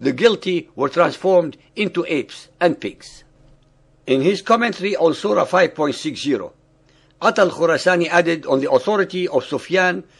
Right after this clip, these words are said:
al-Thawri that Ibn Mas'ud said, "Allah's Messenger was asked if the current monkeys and swine were those whom Allah transformed.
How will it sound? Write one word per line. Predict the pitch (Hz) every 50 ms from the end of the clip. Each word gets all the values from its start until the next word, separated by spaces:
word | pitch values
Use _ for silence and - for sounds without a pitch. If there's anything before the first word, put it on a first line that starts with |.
| _ _ _ _ _ -
al-Thawri | 135 - - - 185 180 165 151 147 131 - - _ _ _ _ _ _ _ _
that | - 139 185 185 220
Ibn | 214 226 208 185
Mas'ud | 165 139 - - - 202 -
said, | - - 165 135 - - - _ _ _ _ _ _ _ _ _ _ _ _ _ _ _ _ _
"Allah's | - 127 147 180 240 240 196 196
Messenger | 220 202 - 196 190 180 160 180 175 170 - - _ _ _ _ _
was | 120 139 127 123 175
asked | 196 208 190 160 - - - _ _ _ _ _ _
if | - 123 127 135
the | 160
current | - - 208 226 254 269 269 254 -
monkeys | 170 175 220 240 220 170 220 202 170
and | 180 170 170
swine | - - 143 170 170 170 160 156 156 156 - - _ _
were | - 131 160 156
those | 131 175 208 208 202 175 135
whom | 143 180 185
Allah | - 180 170 156 160 175 170 143 - -
transformed. | - 147 147 131 - - 240 226 135 104 - -